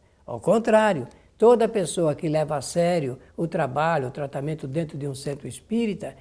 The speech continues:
é zelada, ela é velada, é cuidada pelos espíritos bons, amigos, familiares inclusive,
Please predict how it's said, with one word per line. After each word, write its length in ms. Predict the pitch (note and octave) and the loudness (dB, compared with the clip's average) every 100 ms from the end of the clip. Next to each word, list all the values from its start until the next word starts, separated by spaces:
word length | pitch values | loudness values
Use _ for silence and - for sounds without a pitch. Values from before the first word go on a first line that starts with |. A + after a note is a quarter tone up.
| - | -20
é 180 | - E3 | -8 -4
zelada, 800 | C3 G3 F#3+ E3 F#3+ E3+ B2+ - - _ | 2 4 4 2 0 -2 -6 -12 -18 _
ela 160 | C#3+ E3 | -2 0
é 60 | |
velada, 680 | C#3+ F#3+ G#3 D#3+ F3+ F#3 D3 | 2 4 4 4 4 2 0
é 60 | C3+ | -4
cuidada 640 | - G3 C#3 F3 G3+ E3+ D#3+ | 0 -2 2 4 4 2 0
pelos 340 | E3 D3+ C3+ | 0 -2 0
espíritos 680 | D3 - F3 D3+ D3 D3+ B2+ | -2 -2 -2 -2 -2 -6 -4
bons, 380 | D3 E3+ D3 | -2 -2 -2
amigos, 640 | C#3 C3 C#3+ F3+ C#3 B2+ - | -2 -2 0 2 2 -2 -8
familiares 720 | D#3 C3+ C3 D#3 G3+ F#3 C#3 | -10 -8 -4 0 2 2 0
inclusive, 800 | E3 D#3+ C#3 B2+ F3 G3+ E3 D#3+ | -4 -4 -6 -4 -2 -2 -6 -12